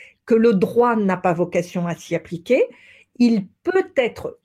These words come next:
compliqué de l'exercer, mais il ne faut pas renoncer à l'exercer. Et c'est ce code de la route, d'une certaine manière, qui fait que les principes d'éthique,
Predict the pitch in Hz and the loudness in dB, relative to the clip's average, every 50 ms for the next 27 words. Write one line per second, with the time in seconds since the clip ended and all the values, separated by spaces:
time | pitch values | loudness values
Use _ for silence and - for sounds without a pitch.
0 | _ _ _ - - 392 415 392 - - - 294 - - - 247 233 220 202 170 | _ _ _ -2 0 0 0 0 -2 -4 -6 -6 -6 -4 0 2 2 2 2 0
1 | - 185 180 175 175 160 156 151 160 156 - - - - 233 294 466 - - - | 0 0 0 0 0 -2 -2 -6 -8 -8 -10 -6 -2 0 0 0 0 -4 -10 -18
2 | - - _ _ - 196 202 214 226 220 208 208 208 214 208 - - 202 - - | -20 -20 _ _ 0 2 4 4 4 4 4 4 2 2 2 0 -4 -6 -4 -2
3 | 190 170 - - - 185 190 190 208 262 285 294 277 269 254 240 - - - 208 | -4 -4 -4 -6 -6 -4 -4 0 2 2 2 2 0 -2 -4 -4 -2 0 0 0
4 | 185 156 165 165 165 156 160 156 - - - 262 330 415 427 - - - - - | 2 0 -2 -4 -4 -6 -10 -10 -8 -6 -4 -4 -4 -4 -6 -12 -18 -20 -20 -20
5 | _ _ - 208 202 190 - - - 233 214 202 190 175 - - - - - - | _ _ 0 0 0 -2 -6 -4 0 2 2 2 0 -2 -6 -10 -20 -10 -8 -6
6 | 175 175 - _ _ - - 294 285 262 214 160 160 151 - - _ _ _ - | -6 -6 -8 _ _ 0 2 4 4 2 2 -2 -8 -8 -8 -10 _ _ _ -16
7 | 165 156 160 160 165 165 165 165 160 165 160 170 208 330 480 466 - - - - | -14 -14 -12 -8 -4 -2 -2 0 0 -2 -2 0 2 2 2 2 -2 -8 -10 -8
8 | - 160 170 180 170 175 202 190 - - 185 170 160 165 165 175 214 262 320 392 | -4 -2 -2 -2 0 -2 -4 -4 -4 -4 -2 -2 -2 -2 -2 0 0 0 0 -2
9 | - - - - - - _ - - 190 190 - - 240 294 311 - - - 190 | -6 -12 -18 -20 -20 -20 _ -8 -8 -8 -4 -2 0 0 0 0 -2 0 2 4
10 | 190 202 214 247 233 - _ - 170 165 175 175 - 175 170 - - 185 170 160 | 6 6 4 4 2 -4 _ -6 -4 -4 -4 -4 -4 -6 -6 -4 -4 -4 -2 0
11 | 180 208 202 190 - - 196 202 220 233 - _ - | 0 -2 -2 -4 -8 -8 -6 -6 -6 -8 -10 _ -2